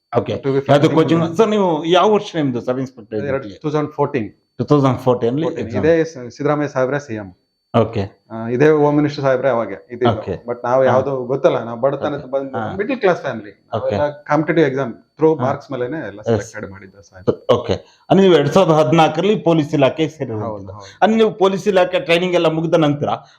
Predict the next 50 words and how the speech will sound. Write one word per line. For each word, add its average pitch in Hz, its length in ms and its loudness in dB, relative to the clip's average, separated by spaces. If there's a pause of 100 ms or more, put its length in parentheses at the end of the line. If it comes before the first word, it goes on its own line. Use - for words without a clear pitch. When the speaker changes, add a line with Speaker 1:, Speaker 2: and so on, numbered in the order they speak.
Speaker 1:
ಆ 151 60 4
ಮೊದಲ 170 340 2
ಬಾರಿ 185 280 4
ನೀವು 170 240 -6
ನಿಮ್ಮ 165 200 -2
ಒಂದು 147 420 -2
ಪೊಲೀಸ್ 208 360 0
ಇಲಾಖೆ 170 300 0
ವ-, 143 460 4
ಅಧಿಕಾರಿಯಾಗಿ, 143 600 2 (340)
ಸಬ್ 180 100 2
ಇನ್ಸ್‌ಪೆಕ್ಟರ್ 165 400 0
ಆಗಿ 135 200 2
ನೀವು 196 160 -4
ಮೊದಲ 190 260 2
ಬಾರಿ, 160 420 2
ಆ, 135 100 2
ಏನು 139 320 0
ವೃತ್ತಿಯನ್ನು 151 380 0
ಆರಂಭ 120 160 2
ಮಾಡಿದ್ದು? 104 200 -10
Speaker 2:
ಬೆಂಗಳೂರು. 127 500 -8 (280)
ಬೆಂಗಳೂರು. 117 260 0
Speaker 1:
ಬೆಂಗಳೂರಲ್ಲಿ. 90 300 -8
Speaker 2:
ಬೆಂಗಳೂರು 123 300 -4
ಅಲ್ಲೇ 127 200 0
ಪ್ರೊಬೇಷನರ್ 117 540 -4
ನಾನು. 101 300 -6
Speaker 1:
ಓಕೆ. 85 340 -6
Speaker 2:
ಅಲ್ಲೇ 110 180 -2
ಫಸ್ಟ್ - 300 -4
ಪೋಸ್ಟಿಂಗ್. 107 400 -8
Speaker 1:
ಹಾ. 104 480 -4
Speaker 2:
ಅಲ್ಲಿ 113 320 -4
ಎರಡು 117 240 0
ಸ್ಟೇಷನ್, 107 540 -6
ಅಲ್ಲಿ 104 140 -8
Speaker 1:
ಹ್ಮ್. 110 200 2
Speaker 2:
ಆರ್ 104 60 2
ಟಿ 123 60 0
ನಗರ 113 340 -4
ಟ್ರಾಫಿಕ್ 113 420 -6
ಅಲ್ಲಿ 123 180 -2
ನಾನು 113 160 -4
ಪ್ರೊಬೇಷನರ್ 107 480 -2
ಇದ್ದೆ. 98 220 -12
Speaker 1:
ಓಕೆ. 110 140 2
Speaker 2:
ಬಾಗಲಗುಂಟೆ 127 480 2
ಅಂತ 110 180 -4
ಇದೆ. - 460 -14